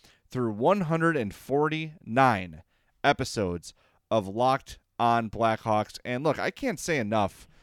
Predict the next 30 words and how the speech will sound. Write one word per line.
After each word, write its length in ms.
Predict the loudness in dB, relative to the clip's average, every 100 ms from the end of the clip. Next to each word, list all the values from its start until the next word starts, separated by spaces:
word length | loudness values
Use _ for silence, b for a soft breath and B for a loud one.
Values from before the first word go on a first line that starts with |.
| b b -2
about 240 | 4 6 6
the 100 | 6
Locked 280 | 6 6
On 160 | 2 2
Podcast 560 | 2 2 2 0 0 -2
Network. 320 | -4 -4 -2
From 180 | 0 0
the 80 |
day 340 | 2 4 4 6
I 280 | 4 4 2
took 300 | 0 -4 -2
this 440 | -2 -2 -2 -12 -16 -2
opportunity 760 | 0 0 -2 -2 0 0 -2 -6 b b b b -6
until 420 | -4 2 4 4
today, 380 | 2 4 6 6
the 140 | 4
day 140 | 4 4
I'm 80 | 6
walking 340 | 4 4 -2
away 320 | 0 2 2
from 120 | 0
this 160 | -2 0
opportunity, 680 | 0 0 -4 -4 -2 -4 -6 b b b b _
I've 140 | 2
been 140 | 2 0
blown 260 | 2 4
away 320 | 4 4 4 2
with 320 | 2 0 2
their 160 | 0
professionalism 1080 | 0 -4 0 0 2 0 2 2 0 -2 -6